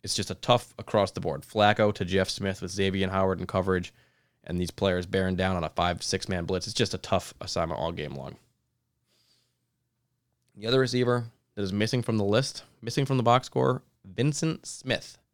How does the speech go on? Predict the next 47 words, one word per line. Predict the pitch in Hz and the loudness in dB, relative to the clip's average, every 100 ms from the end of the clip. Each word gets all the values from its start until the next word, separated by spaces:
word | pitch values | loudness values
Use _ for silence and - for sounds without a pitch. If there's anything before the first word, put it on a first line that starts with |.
| _ _ _ _ _ - | _ _ _ _ _ -8
I've | |
referred | 113 131 131 | -2 2 4
to | |
him | 135 | 4
as | 104 | 2
Big | - 131 117 | 0 -2 0
Play | - 123 | 2 4
Vince | 110 101 165 - | 4 4 2 2
because | 98 110 101 | -4 -2 2
last | 110 131 - | 4 2 2
year | 127 | 0
when | 123 | 0
he | 113 | 0
was | 110 | -2
on | 104 | -4
the | |
field, | 98 117 113 | -2 -2 -2
he | - | -2
made | 110 104 107 117 | -2 0 0 -4
things | - 104 104 - | -6 -4 -4 -4
happen. | - 101 120 - - | -2 -2 -2 -8 -6
He | 117 | -2
hasn't | 127 120 | -2 -2
played | - 127 117 - _ - | -2 0 -2 -10 _ -8
this | 104 | -6
year | 98 95 | -2 0
yet | 92 110 | 2 0
because | 98 101 | -2 0
he | |
had | 113 | 0
a | |
core | 117 - 143 101 | -2 -2 0 0
injury. | 90 71 53 - _ _ _ _ | -2 -8 -12 -18 _ _ _ _
Back | - 123 - | 0 2 2
from | 113 | 2
I | 113 110 | 4 4
R, | 98 101 101 | 4 2 0
eligible | - 110 113 123 | 0 2 2 0
to | |
play, | 104 - 92 90 - _ _ | -2 0 2 2 -2 _ _
ready | 107 117 | 0 2
to | 107 | 2
go. | 95 85 - _ _ _ _ | 2 2 -2 _ _ _ _
Comes | 127 120 | 2 2
in | 123 | 2
this | 131 131 | 0 2
week. | 131 127 | 0 0